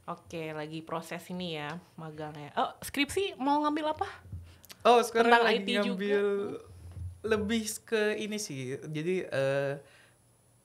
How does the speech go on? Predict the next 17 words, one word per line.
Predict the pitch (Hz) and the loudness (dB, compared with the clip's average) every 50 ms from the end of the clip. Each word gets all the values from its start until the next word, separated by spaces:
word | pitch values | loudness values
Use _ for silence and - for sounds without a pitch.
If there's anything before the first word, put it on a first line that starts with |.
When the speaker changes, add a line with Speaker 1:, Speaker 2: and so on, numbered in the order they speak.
| _ _ _ | _ _ _
Speaker 2:
buat | - 165 151 156 160 | -6 -2 -2 -2 -2
skripsi | 160 - 165 160 - - 226 220 | -4 -6 -8 -6 -6 -6 -4 -2
saya | 208 202 190 180 185 190 | 0 0 0 2 2 0
ngambil, | 196 196 185 170 151 156 156 156 160 170 180 190 190 190 | 0 -2 -2 -2 -2 -2 -2 0 0 2 2 0 -2 -4
eh, | - - 143 143 139 | -2 -2 -2 -2 0
untuk | - 147 151 143 143 - 143 | -2 -2 -4 -6 -8 -6 -8
non | 135 | -8
tesis | 143 - 131 139 156 156 156 | -6 -8 -8 -8 -8 -10 -10
pembuatan, | - 160 139 135 139 135 131 127 131 - 139 135 139 135 131 127 123 - - | -8 -6 -4 -2 0 0 -2 -2 -2 -4 -4 -4 -4 -6 -6 -8 -10 -8 -6
eh, | - 127 120 120 117 | -6 -4 -2 -2 -2
film | 120 139 131 135 | -2 -4 -4 -4
dokumenter. | 135 131 123 - 123 123 127 120 120 139 131 139 - - _ _ _ - - - _ _ _ | -4 -6 -6 -6 -8 -8 -6 -6 -6 -6 -6 -6 -10 -16 _ _ _ -20 -20 -20 _ _ _
Kebetulan, | - 135 135 135 139 123 131 143 147 156 156 160 160 - _ - _ _ _ _ - | -12 -10 -6 -2 0 2 2 2 2 0 -2 -6 -8 -14 _ -20 _ _ _ _ -4
eh, | - 123 120 120 120 123 123 131 139 - - - | -2 0 0 0 0 -2 -4 -4 -6 -8 -8 -12
itu | - - - 156 | -12 -6 -2 0
lagi | 160 170 170 175 | 0 2 2 0
balik, | 156 131 131 143 160 160 | 0 0 0 0 0 -4